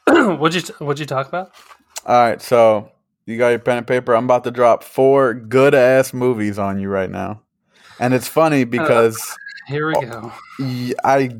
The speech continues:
Speaker 2: highly doubt you've seen any of these. And if you have, I'm
Speaker 1: Okay.
Speaker 2: gonna be a little surprised. And I know
Speaker 1: Okay.
Speaker 2: for a fact that you would like every single one of 'em.
Speaker 1: Okay. All right. Hit me with
Speaker 2: <clears throat>
Speaker 1: number one.
Speaker 2: All right.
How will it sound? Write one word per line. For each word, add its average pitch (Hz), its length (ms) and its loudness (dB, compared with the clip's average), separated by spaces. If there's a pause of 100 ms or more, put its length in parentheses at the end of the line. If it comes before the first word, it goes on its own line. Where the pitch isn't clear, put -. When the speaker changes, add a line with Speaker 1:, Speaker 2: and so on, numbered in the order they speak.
Speaker 2:
highly 151 680 0
doubt 113 420 2
you've 110 180 -8
seen 107 260 -4
any 117 280 -2
of 120 80 -2
these. 135 400 -4
And 117 100 -8
if 107 140 -8
you 110 100 -2
have, 113 240 4
I'm 110 100 2
Speaker 1:
Okay. 151 100 0
Speaker 2:
gonna 104 120 -4
be 101 140 -2
a 98 100 2
little 101 200 0
surprised. 104 600 -2 (300)
And 110 140 2
I 113 100 2
know 110 240 4
Speaker 1:
Okay. 110 120 2
Speaker 2:
for 110 180 2
a 107 40 4
fact 110 380 0
that 98 100 4
you 101 140 0
would 98 140 0
like 98 280 0
every 95 180 -2
single 90 300 -6
one 85 140 -2
of - 80 -8
'em. - 160 -14 (600)
Speaker 1:
Okay. 208 240 0 (760)
All 175 80 2
right. 156 200 2 (640)
Hit 185 120 2
me 190 140 2
with 180 140 -2
Speaker 2:
<clears throat> - 20 -4
Speaker 1:
number 190 200 2
one. 160 200 0 (840)
Speaker 2:
All 117 80 2
right. 117 220 2